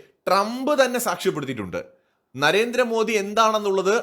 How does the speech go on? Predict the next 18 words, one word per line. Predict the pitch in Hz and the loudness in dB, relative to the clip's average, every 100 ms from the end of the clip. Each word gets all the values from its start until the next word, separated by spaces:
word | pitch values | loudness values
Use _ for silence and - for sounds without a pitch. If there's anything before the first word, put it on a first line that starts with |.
| - | -2
അമേരിക്കയുടെ | 131 180 220 202 208 196 202 | -4 -2 -2 -2 0 0 0
ഇപ്പോഴത്തെ | - 196 196 | 0 -2 -2
പ്രസിഡന്റ് | 196 170 190 190 208 | -4 -6 -6 -4 -4
ട്രംപ് | - 175 190 233 | -2 -2 0 0
പറഞ്ഞിട്ടുണ്ട്. | 185 170 165 147 135 | 2 2 0 -4 -4
സംശയമുള്ളവർക്ക് | 156 170 180 190 180 185 160 | -2 -2 -4 0 2 0 0
YouTube-ൽ | 170 170 175 202 190 170 | -4 -4 -6 -4 -2 -2
പോയിട്ട് | 170 156 156 156 - - - | -2 -2 0 -2 -4 -10 2
ട്രംപ് | 175 202 220 | 2 2 0
മോദിയെക്കുറിച്ച് | 214 180 202 208 190 185 175 | -2 0 2 2 2 0 -6
പറഞ്ഞിട്ടുള്ള | 165 160 180 160 175 | -2 -2 -2 -6 -4
വീഡിയോകൾ | 160 160 185 180 165 160 | -4 -2 0 0 0 -2
എടുത്തൊന്ന് | 151 165 160 | -4 -6 -6
കണ്ടാൽ | 147 151 170 | -6 -2 -2
മനസ്സിലാവും | 147 143 147 135 135 135 | -2 -6 -2 0 0 -2
എന്താണ് | 165 190 180 151 139 143 143 _ _ 123 | -6 -4 -2 0 0 -4 -8 _ _ -2
മോദി | 131 147 | 0 2
എന്നുള്ളത്. | 143 123 110 95 85 | 2 0 -4 -6 -8